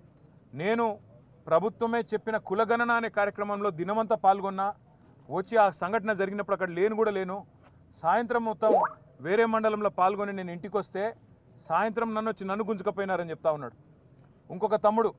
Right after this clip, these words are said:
ఇంకా దారుణం అదైతే, అసలు ఆయనకు సంబంధం లేదు, ఆయన ఎక్కడో వనపర్తిలో ఐటీఐ చదువుకుంటున్నాడు. ఆ పిల్లోడు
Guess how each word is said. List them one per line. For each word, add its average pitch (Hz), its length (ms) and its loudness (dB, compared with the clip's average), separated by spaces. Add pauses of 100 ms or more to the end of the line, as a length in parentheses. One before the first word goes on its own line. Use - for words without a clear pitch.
(800)
ఇంకా 190 240 4
దారుణం 185 280 6
అదైతే, 156 340 -4 (880)
అసలు 214 440 2 (560)
ఆయనకు 180 260 -2
సంబంధం 226 460 0
లేదు, 220 140 4
ఆయన 202 120 0
ఎక్కడో 208 200 0
వనపర్తిలో 226 680 0
ఐటీఐ 214 280 2
చదువుకుంటున్నాడు. 190 580 -4 (760)
ఆ 185 100 8
పిల్లోడు 226 540 4